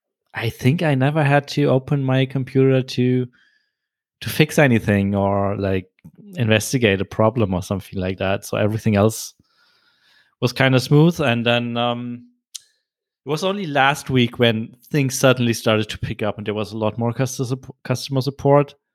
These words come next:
And, but luckily that it was my last week, so Michael did a good job of, like, just, like, delaying things a little bit and slowing things down a little bit. So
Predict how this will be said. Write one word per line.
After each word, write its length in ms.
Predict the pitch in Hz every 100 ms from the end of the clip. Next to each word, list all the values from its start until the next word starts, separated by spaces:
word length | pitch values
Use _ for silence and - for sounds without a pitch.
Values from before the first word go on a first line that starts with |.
| _ _ _
And, 340 | 107 113 110 104 _
but 100 | 120
luckily 380 | 123 120 127 107
that 180 | 110 107
it 40 | 110
was 180 | 101
my 80 | 113
last 320 | 101 98 -
week, 160 | 104 98
so 640 | - 98 95 98 101 - 117
Michael 480 | 107 98 95 107 98
did 180 | 95 98
a 40 |
good 160 | 92 95
job 240 | 101 90
of, 140 | 92 -
like, 240 | 98 - _
just, 320 | - 104 92 -
like, 220 | 92 90 _ _ _ _ _ _
delaying 640 | 104 104 101 98 101 104 101
things 340 | 110 107 101
a 60 | 113
little 260 | 107 107
bit 200 | 107 113
and 100 | 101
slowing 360 | 92 107 101 104
things 240 | 113 107 -
down 240 | 107 117
a 60 | 120
little 240 | 135 143
bit. 200 | 151 147
So 220 | - 113